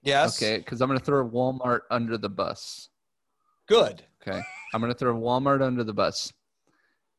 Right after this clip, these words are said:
Speaker 2: in a good way for me.
Speaker 1: Okay.
Speaker 2: Uh, I went to Walmart and I was killing some time 'cause I was going to play poker, and I had to pick up some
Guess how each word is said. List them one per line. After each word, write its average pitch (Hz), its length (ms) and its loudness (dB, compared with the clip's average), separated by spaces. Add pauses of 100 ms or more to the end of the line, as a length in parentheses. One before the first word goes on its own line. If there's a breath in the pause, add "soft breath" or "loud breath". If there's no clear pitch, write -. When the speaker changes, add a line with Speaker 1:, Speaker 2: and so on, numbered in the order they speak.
(300)
Speaker 2:
in 131 180 -2
a 127 60 0
good 127 220 0
way 104 240 0 (200)
for 135 180 -2
me. 107 140 0
Speaker 1:
Okay. 160 160 2 (800)
Speaker 2:
Uh, - 20 -4
I 110 320 0
went 127 200 -4
to - 60 -20 (120)
Walmart 123 500 2 (140)
and 104 760 -2 (460 soft breath)
I 110 80 0
was 110 140 -2
killing 156 340 0
some 135 220 -4
time 107 460 0
'cause 110 160 -8
I 113 80 2
was 104 120 -6
going 123 140 -4
to 117 60 -2
play 107 200 -2
poker, 110 760 0 (540 soft breath)
and 107 1040 -2 (420)
I 117 60 -4
had 117 180 0
to 110 60 -8
pick 135 200 -6
up 117 140 0
some 113 200 -4